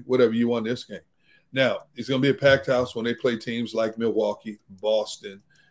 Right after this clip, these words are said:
Golden State, you know, and if they win, you know, the, the people are gonna be, you know, they're gonna bring the house down with, with enthusiasm. But in terms of the bigger picture,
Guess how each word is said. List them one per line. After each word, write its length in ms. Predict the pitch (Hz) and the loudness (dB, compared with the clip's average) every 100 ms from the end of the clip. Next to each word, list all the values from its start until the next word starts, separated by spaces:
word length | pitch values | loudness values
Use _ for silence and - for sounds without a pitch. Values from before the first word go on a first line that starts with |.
| _ 101 | _ -2
Golden 340 | 117 117 113 | 0 0 -2
State, 460 | 107 - 101 104 - | -8 -8 -6 -6 -6
you 120 | 107 | -6
know, 220 | 101 101 | -4 -4
and 120 | 110 | -4
if 100 | 104 | -6
they 100 | 113 | -4
win, 380 | 107 107 113 127 - | -4 -2 -2 -4 -6
you 120 | 107 | -6
know, 260 | 104 107 - - | -4 -4 -6 -10
the, 160 | 107 | -8
the 120 | 110 104 | -8 -8
people 280 | 120 113 | -8 -4
are 60 | 113 | -4
gonna 140 | 113 | -2
be, 180 | 110 117 - _ - - - | -2 -4 -8 _ -20 -20 -16
you 240 | - 120 | -6 -2
know, 160 | 107 110 | 0 -2
they're 120 | 117 | -2
gonna 180 | 120 117 | -2 2
bring 220 | 123 127 | 2 4
the 100 | 123 | 4
house 240 | 120 117 | 2 2
down 320 | - 113 113 | 0 0 0
with, 180 | 120 - 120 | -2 -2 -4
with 180 | 113 113 | -4 -4
enthusiasm. 840 | 107 - 139 117 113 104 104 104 | -6 2 2 4 2 2 0 2
But 180 | 123 113 | 2 2
in 120 | 113 | 0
terms 360 | - 139 127 | 0 0 0
of 100 | 113 | -2
the 80 | 107 | -2
bigger 380 | 104 110 123 117 | -2 0 2 0
picture, 600 | 113 - 143 - 151 147 | -2 -2 -2 -2 -6 -6